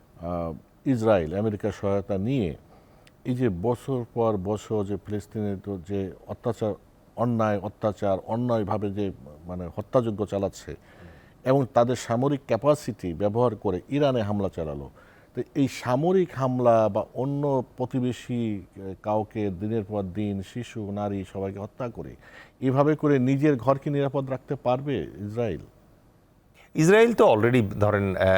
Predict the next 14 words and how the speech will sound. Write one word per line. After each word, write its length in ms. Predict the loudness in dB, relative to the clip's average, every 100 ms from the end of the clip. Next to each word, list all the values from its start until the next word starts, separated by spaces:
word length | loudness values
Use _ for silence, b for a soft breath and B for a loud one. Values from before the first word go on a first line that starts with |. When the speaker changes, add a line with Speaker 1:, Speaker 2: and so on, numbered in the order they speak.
| 4
Speaker 2:
এইবারই 340 | 4 4 4
তো 260 | 4 2 2 -2 -10 0
ইরান, 400 | 4 4 4 0
আহ, 680 | -4 -12 -6 0 2 0 -2 -4
ইসরায়েলকে, 880 | 2 4 4 2 -2 0 2 2
আহ, 680 | -2 -18 -20 -20 -20 -10 -2 -2 -2
একটা 200 | -4 -2
ভালো 200 | 2 0
শিক্ষা 320 | 0 -8 -6
দিয়েছে 420 | -4 -6 -10 -14 -16 -18 -20 b b b b -18
যে 60 | -6
সম্ভব। 340 | 0 0 0 -6 -16 -20 -20 -20 -20 -20 -20 -20 -8
ইসরায়েলের 540 | 0 4 6 6 2
যে, 260 | 4 4